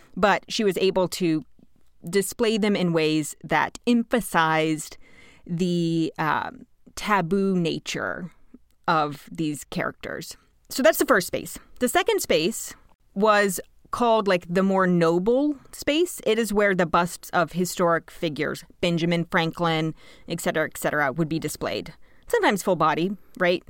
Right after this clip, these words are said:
She was getting in the business of full body, but at first it was just a lot of busts. People eat this shit up. They're willing to pay that extra sixpence 'cause who gives a shit about what Benjamin Franklin looks like?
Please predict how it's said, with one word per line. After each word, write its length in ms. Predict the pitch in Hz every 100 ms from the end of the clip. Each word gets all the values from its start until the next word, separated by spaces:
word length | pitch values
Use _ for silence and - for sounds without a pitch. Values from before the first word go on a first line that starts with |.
| 180
She 160 | 226
was 180 | 202 160
getting 220 | 180 170
in 80 | 165
the 80 | 160
business 340 | 160 160 151
of 80 | 151
full 140 | 175 151
body, 300 | 147 143 170
but 120 | 190
at 140 | -
first 280 | - 196 170
it 40 | 147
was 260 | 160 -
just 240 | - 170 170
a 40 |
lot 180 | 151 147
of 240 | 135 - - - - -
busts. 680 | 165 - 170 - - - - - _ _ - - -
People 240 | 311 302
eat 140 | 269 -
this 120 | 190
shit 260 | - 202
up. 220 | 98 - - - - _ - -
They're 180 | 220 254
willing 340 | 233 240 220
to 60 | 202
pay 220 | 214 190
that 160 | 165 170
extra 240 | 180 185
sixpence 500 | - 170 - 165 143
'cause 200 | 185 -
who 80 | 214
gives 160 | 175
a 40 | 165
shit 240 | - 214
about 200 | 165 151
what 160 | 170 151
Benjamin 340 | 170 151 156
Franklin 380 | 156 147 139 139
looks 180 | 123 -
like? 280 | 95 -